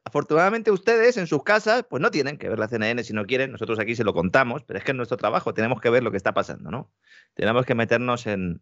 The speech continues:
en las entrañas de la, de la bestia, ¿no? Pues efectivamente, del mismo modo que el tema de Ucrania es un asunto energético, el de Taiwán es tecnológico. Nos calientan la cabeza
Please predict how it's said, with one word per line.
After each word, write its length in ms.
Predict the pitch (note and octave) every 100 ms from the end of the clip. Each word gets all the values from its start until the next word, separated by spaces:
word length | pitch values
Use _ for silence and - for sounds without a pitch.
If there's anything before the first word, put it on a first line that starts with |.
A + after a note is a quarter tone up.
| -
en 100 | G2+
las 160 | G2+
entrañas 400 | G2 F#2+ F#2+ F#2+
de 80 | F2
la, 240 | D#2 D#2 -
de 100 | F2+
la 80 | D2
bestia, 340 | - - -
¿no? 220 | F2+ D3 - - - _
Pues 180 | B2 A#2+
efectivamente, 640 | C3+ D#3 C4 G#3+ A#3+ E3
del 120 | C#3+
mismo 220 | A3 C4+ A#3+
modo 260 | A3+ F#3+
que 80 | D3+
el 80 | C#3+
tema 220 | E3 E3+
de 60 | D3
Ucrania 360 | D3 D#3 C#3
es 100 | A2+
un 100 | C3
asunto 320 | A#2+ C#3 G#2+
energético, 640 | G#2 G#2+ - - G#2 C#3 E3
el 80 | A#2+
de 100 | A#2
Taiwán 280 | A2 A#2 D3+
es 60 |
tecnológico. 640 | - A2+ E2 - - -
Nos 120 | B2+ C3+
calientan 360 | F#3+ A#3+ A#3
la 120 | G#3
cabeza 500 | D#3+ C#3 D3+ E3+ F3